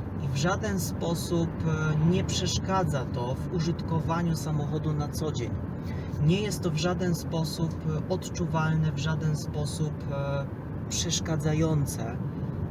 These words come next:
kierowcy czy współpasażerom. E, oprócz tego muszę wam powiedzieć, że ja się tutaj czuję naprawdę wygodnie. Jest mi tutaj bardzo wygodnie, bardzo komfortowo i nie bójmy się użyć tego słowa.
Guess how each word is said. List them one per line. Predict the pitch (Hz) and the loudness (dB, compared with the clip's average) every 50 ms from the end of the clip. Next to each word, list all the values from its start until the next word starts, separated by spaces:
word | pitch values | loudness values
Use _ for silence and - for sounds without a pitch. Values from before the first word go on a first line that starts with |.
| - - 127 127 123 131 135 - | -2 -2 -2 0 0 0 -2 -2
kierowcy | - 143 143 139 143 139 139 - - - - 147 | 0 0 2 2 2 2 0 0 -2 -2 0 -2
czy | 143 - - - 127 127 123 - 120 - | -2 -2 -2 0 0 0 0 -2 -2 -4
współpasażerom. | - - - - - - 147 151 - - 139 139 - 139 127 127 135 127 123 120 - - - - - - - - - - - - - - - - - - | -4 -4 -4 -4 -2 -2 -2 -2 -2 -2 -4 -4 -2 -2 -2 0 0 0 0 -2 -2 -4 -4 -4 -4 -4 -4 -4 -6 -6 -6 -6 -4 -4 -4 -4 -2 0
E, | 143 143 143 143 - | 0 2 2 0 0
oprócz | - 202 - - 240 202 - - - | -2 -2 -2 -2 -2 -2 -2 -2 -2
tego | - 208 190 156 147 151 147 151 165 190 - - - - - - - - 160 | 0 0 0 2 2 2 2 2 2 0 0 -2 -2 -4 -4 -4 -4 -2 0
muszę | 165 180 - 196 190 | 0 0 0 0 -2
wam | 196 196 190 180 | -2 -2 -2 0
powiedzieć, | 180 185 180 190 185 190 185 165 | 0 0 0 0 0 0 0 0
że | 165 170 175 | 2 2 2
ja | 170 170 185 196 - 185 | 2 2 0 0 -2 -2
się | 185 - 165 147 | -2 -2 -2 -2
tutaj | 143 160 156 - 160 156 156 | -2 -2 -2 -2 -2 -2 -2
czuję | - - 160 156 151 151 | -2 -2 0 0 0 0
naprawdę | 151 147 - - - - - 147 139 | 0 0 0 0 -2 -2 0 -2 -2
wygodnie. | 139 147 139 143 156 160 151 127 123 117 110 110 - | 0 0 0 0 0 0 0 0 -2 -2 -2 -2 -2
Jest | - - 139 | -4 -2 -2
mi | 131 127 | -4 -2
tutaj | - - - 131 135 | -2 -2 -2 -2 -2
bardzo | 135 139 139 135 - 143 127 | 0 0 -2 -2 0 -2 -2
wygodnie, | - 139 131 127 143 143 139 131 135 131 131 127 | -2 -2 -2 0 0 0 0 0 0 0 0 0
bardzo | 127 127 131 127 - - - | -2 -2 -2 -2 -2 -2 -4
komfortowo | - - - - - - - - - - - 139 139 | -4 -4 -4 -4 -2 -4 -2 -2 -2 -2 0 0 0
i | 143 | 2
nie | 156 170 180 175 | 2 2 2 2
bójmy | 160 208 233 262 262 240 196 - | 2 2 0 0 0 0 -2 0
się | - 175 165 | 0 0 0
użyć | - 190 196 190 185 151 - | 0 -2 -2 -2 -2 -2 -2
tego | - 170 160 151 156 | -2 -2 -2 0 0
słowa. | 143 - - 160 170 170 147 117 123 - - - | 0 0 0 0 2 2 2 0 0 -2 0 -2